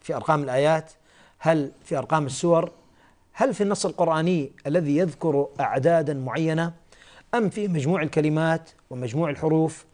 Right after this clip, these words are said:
أم في المجاميع الحسابية والنظم العددية؟ ثم لنا أن نطرح تساؤلا:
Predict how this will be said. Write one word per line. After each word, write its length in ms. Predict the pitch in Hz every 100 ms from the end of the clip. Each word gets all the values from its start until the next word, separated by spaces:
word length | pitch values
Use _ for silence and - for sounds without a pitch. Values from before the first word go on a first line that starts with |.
| _ - _ -
أم 280 | 226 214 151
في 160 | - 170
المجاميع 760 | 156 156 160 160 180 180 151
الحسابية 640 | 135 135 156 139 180 175
والنظم 480 | 170 135 151 165 170
العددية؟ 580 | 156 135 139 107 107 95 - _ - - - -
ثم 180 | 285
لنا 360 | 247 233 226 240
أن 60 | 175
نطرح 280 | 175 156
تساؤلا: 520 | - - 151 131 117